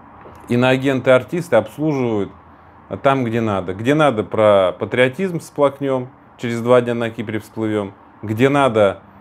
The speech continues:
промолчим про патриотизм, глядя, э, добрым молодцам, что называется,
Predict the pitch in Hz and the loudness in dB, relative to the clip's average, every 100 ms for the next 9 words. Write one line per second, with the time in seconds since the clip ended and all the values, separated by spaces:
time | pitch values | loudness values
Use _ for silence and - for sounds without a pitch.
0 | - - 131 127 131 127 196 170 147 143 | -20 -2 0 4 2 0 -4 -2 -4 -4
1 | 143 139 135 139 127 113 120 120 113 107 | -2 -2 -2 -6 -6 -2 2 2 2 -2
2 | 107 107 - 85 104 101 95 73 71 - | -2 -16 -20 -10 -6 -6 -6 -10 -14 -16
3 | 101 123 120 120 123 117 110 101 104 - | -2 0 2 0 2 2 0 -2 -14 -10
4 | 110 104 107 101 98 95 92 | -6 -2 0 0 -2 -8 -8